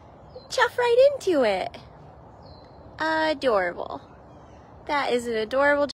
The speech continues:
Jasmine face on that camera right now. These are the Verkada cameras. They're stationary cameras. They don't have anybody manning them and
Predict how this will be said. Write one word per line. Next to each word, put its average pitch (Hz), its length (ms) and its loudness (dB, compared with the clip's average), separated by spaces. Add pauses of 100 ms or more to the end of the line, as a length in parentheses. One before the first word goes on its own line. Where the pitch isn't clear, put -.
Jasmine 240 460 0
face 196 300 -4
on 185 140 -4
that 170 200 -6
camera 170 340 -6
right 165 220 -10
now. 247 280 -10 (1500)
These 185 280 -6
are 170 180 -4
the 160 100 -4
Verkada 294 480 -4
cameras. 190 560 -2
They're 175 140 -6
stationary 208 640 -2
cameras. 170 500 -4
They 175 160 -6
don't 170 240 -8
have 170 240 -6
anybody 165 420 -6
manning 165 460 -4
them 160 460 -6
and 151 500 -8